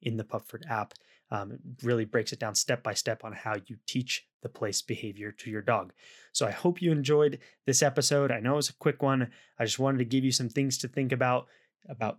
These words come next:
ten days or so before Halloween. Um, it can be stressful as a pup parent, so do as much as you can now to prepare. If you're watching on YouTube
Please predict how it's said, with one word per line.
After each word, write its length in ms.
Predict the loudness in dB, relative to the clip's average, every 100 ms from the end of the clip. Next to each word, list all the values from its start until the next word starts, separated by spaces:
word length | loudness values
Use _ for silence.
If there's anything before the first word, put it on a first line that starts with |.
| -6
ten 260 | 0 2
days 480 | 2 4 2 0 -2
or 120 | -2
so 320 | 2 4 4 2
before 440 | -2 0 2 2
Halloween. 720 | 2 0 0 0 -2 -2 -6 -10 _ -6
Um, 140 | -6
it 100 | -6
can 100 | -4
be 140 | 0 0
stressful 400 | 0 -2 0 -4
as 80 | -4
a 60 |
pup 260 | -4 -6 -4
parent, 260 | -6 -4
so 80 | -6
do 160 | -2 -4
as 100 | -2
much 240 | -2 0
as 140 | -2 -2
you 80 |
can 380 | -6 -6 -6 -2
now 480 | 0 2 2 0 -2
to 140 | -8 -10
prepare. 800 | -12 -12 -8 -4 -4 -6 -14 _ -20 -20 _ _ _ -14
If 120 | -8
you're 140 | -4 0
watching 360 | 0 2 2
on 100 | 2
YouTube 480 | 2 0 0 0